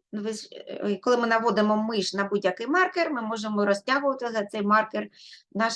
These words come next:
елемент, е, в будь-якому напрямі. Таким чином він буде або більшим, або меншим.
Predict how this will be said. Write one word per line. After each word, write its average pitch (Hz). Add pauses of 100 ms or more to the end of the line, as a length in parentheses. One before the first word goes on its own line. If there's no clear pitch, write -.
елемент, 208
е, - (160)
в 190
будь-якому 220
напрямі. 180
Таким 220 (100)
чином 269
він 185
буде 185
або 190
більшим, 269
або 185
меншим. 170